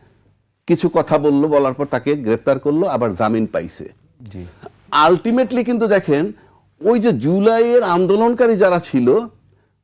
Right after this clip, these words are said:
Speaker 1: তাদের ব্যাপারটা যেভাবে দেখা হয়, কিন্তু জুলাই হা-, আন-, ইয়ে, স্বতন্ত্র প্রার্থী হাদি হত্যাকারীকে কিন্তু সেভাবে দেখা হয় না। কেন দেখা হয় না? এই যে হাদি হত্যাকারী যে জামিনপ্রাপ্ত হইল,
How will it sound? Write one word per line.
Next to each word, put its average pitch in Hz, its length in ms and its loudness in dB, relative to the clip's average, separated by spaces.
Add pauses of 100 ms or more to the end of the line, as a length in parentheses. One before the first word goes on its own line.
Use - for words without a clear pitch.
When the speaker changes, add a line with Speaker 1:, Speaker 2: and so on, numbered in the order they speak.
(320)
Speaker 1:
তাদের 180 360 4
ব্যাপারটা 226 440 2
যেভাবে 156 360 2
দেখা 131 360 0
হয়, 127 480 2 (1300)
কিন্তু 147 400 -2
জুলাই 180 340 4
হা-, 151 260 -2
আন-, 147 200 4
ইয়ে, 143 240 4
স্বতন্ত্র 196 400 0
প্রার্থী 208 240 0
হাদি 151 300 0
হত্যাকারীকে 202 640 0
কিন্তু 147 340 -2 (300)
সেভাবে 165 420 0
দেখা 113 280 -4
হয় 101 80 -2
না। 107 100 -6
কেন 170 220 0
দেখা 202 240 0
হয় 185 120 2
না? 143 220 -2 (340)
এই 185 160 2
যে 220 100 2
হাদি 165 240 0
হত্যাকারী 208 480 0
যে 185 240 2 (220)
জামিনপ্রাপ্ত 165 680 0
হইল, 104 340 -4